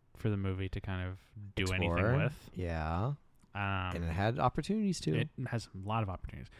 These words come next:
Speaker 1: Also, d-, I don't know if you picked this up. I thought, thought the brother was kinda weirdly styled like a Nazi. He kinda has, like,
Speaker 2: Oh,
Speaker 1: blonde hair and, like, the
Speaker 2: yeah.
Speaker 1: Nazi cut.
Speaker 2: And the, the, like, the, the, the flat top cut.
Speaker 1: Yeah, like, not
Speaker 2: Yeah.
Speaker 1: even the flat top. It was, like,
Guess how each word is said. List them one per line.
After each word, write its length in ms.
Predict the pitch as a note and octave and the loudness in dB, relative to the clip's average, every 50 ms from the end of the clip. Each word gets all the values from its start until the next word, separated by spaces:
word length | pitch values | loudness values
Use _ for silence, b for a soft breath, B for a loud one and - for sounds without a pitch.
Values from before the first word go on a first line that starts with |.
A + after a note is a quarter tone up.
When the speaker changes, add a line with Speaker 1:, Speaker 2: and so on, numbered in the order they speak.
| b b b b b | b b b b b
Speaker 1:
Also, 260 | - F3+ E3+ A3 F#3 | 8 8 10 10 6
d-, 180 | D3+ D3+ C3+ - - - | 6 4 -6 -4 4 6
I 40 | F3 | 8
don't 100 | A#3+ D4+ | 10 10
know 60 | F4 | 10
if 80 | E4+ - | 10 10
you 80 | A#3+ F#3+ | 8 10
picked 180 | - E3+ C#3+ | 10 8 6
this 140 | - B2 - | 6 2 0
up. 100 | - - - | -2 2 6
I 120 | C3+ D3+ | 8 8
thought, 400 | - - - - A3 - - - | 8 8 8 6 6 6 6 10
thought 240 | - A3 C#4+ - - | 10 10 10 10 8
the 80 | - G#3+ | 4 6
brother 340 | C#3 C3 B2 B2 B2+ C3 | 10 10 10 12 10 10
was 140 | B2 A#2+ - | 8 8 6
kinda 160 | - B2+ A#2 G#2+ | 6 6 6 6
weirdly 480 | G2 F#2+ G2 G2+ G2 G#2 G2+ G#2 G#2 | 6 6 4 4 4 4 4 4 2
styled 400 | G2+ - - - F#2+ F#2 F#2 F#2 | 2 2 0 0 0 0 0 -2
like 160 | F#2+ F#2+ F#2 - | -2 -4 -4 -4
a 60 | F2 | -8
Nazi. 560 | F2 E2 E2 E2+ F2 - - A#2+ A#2 A#2+ A#2+ - _ - - _ _ _ _ _ _ _ _ _ _ _ _ b b b b b b b b b b b _ _ - | -8 -8 -8 -10 -8 -2 0 0 0 0 -2 -6 _ -20 -20 _ _ _ _ _ _ _ _ _ _ _ _ b b b b b b b b b b b _ _ -4
He 100 | - C#3 | 0 6
kinda 200 | - D#3+ F3 F#3+ | 8 10 12 12
has, 180 | F#3+ G3 F#3 F3 | 12 12 12 12
like, 200 | F#3 D3+ B2 G2 - - | 12 10 10 8 10 12
Speaker 2:
Oh, 380 | D#3+ F3+ F#3+ F#3 F#3 F3 E3 | 12 12 12 12 12 12 12
Speaker 1:
blonde 340 | C#3+ C3 D3 D#3+ F3 G3 F#3 | 12 12 12 12 12 12 10
hair 300 | E3 E3+ E3 D#3+ D#3+ D#3+ | 8 8 8 8 8 6
and, 100 | C#3+ C#3+ C3+ | 6 8 12
like, 80 | C3+ C3+ | 12 12
the 80 | C3+ C3 | 12 12
Speaker 2:
yeah. 260 | C3 B2+ B2+ A#2+ A2+ | 12 12 12 12 12
Speaker 1:
Nazi 420 | G#2+ A2 A2+ A2+ - - B2 A2 | 12 10 6 6 4 2 0 0
cut. 320 | - - - - A2 B2 A#2 | -2 -4 -6 -4 -4 -2 0
Speaker 2:
And 200 | A2+ A2+ A#2 A2+ | 2 4 6 6
the, 380 | A2+ A2 G#2 G2+ G2 G2 G2+ F#2+ | 8 8 8 8 6 4 4 4
the, 80 | G#2+ | 6
like, 220 | G#2 G#2 G#2 F#2+ - | 6 6 6 4 4
the, 280 | A2 G2+ F#2+ F#2+ F#2 F2+ - | 2 4 4 4 2 0 2
the, 340 | G#2 G2 F#2+ F#2+ F#2+ F#2+ F2+ F#2+ | 2 2 2 2 2 0 0 0
the 160 | F#2 G2 F2+ - | 0 0 0 0
flat 280 | - G#2+ G2+ F#2+ - | 2 2 2 2 2
top 240 | - G#2 F#2+ F#2 - | 2 2 2 2 2
cut. 300 | - A2+ G#2+ G#2 G#2 - b b b b b | 2 4 4 4 4 2 b b b b b
Speaker 1:
Yeah, 180 | C#3+ C#3+ B2+ | 4 6 8
like, 160 | A#2 A2+ A#2 - - - - | 8 8 6 4 -2 -10 0
not 220 | - E3+ F#3+ B3 D4+ | 6 10 10 12 12
Speaker 2:
Yeah. 60 | D#4+ | 12
Speaker 1:
even 180 | D#4+ D#4+ D4 | 10 10 8
the 80 | C4+ B3 | 6 4
flat 380 | - - - - F#3 F3+ A3+ A3 | 2 -2 -10 -12 -12 -12 -12 -12
top. 180 | - - D3+ B2+ | -12 -12 -10 -8
It 20 | C3 | -6
was, 140 | B2+ A#2 A#2 | -6 -4 -2
like, 340 | B2+ B2 A#2 A2 - - | -2 -2 -2 -2 -6 -12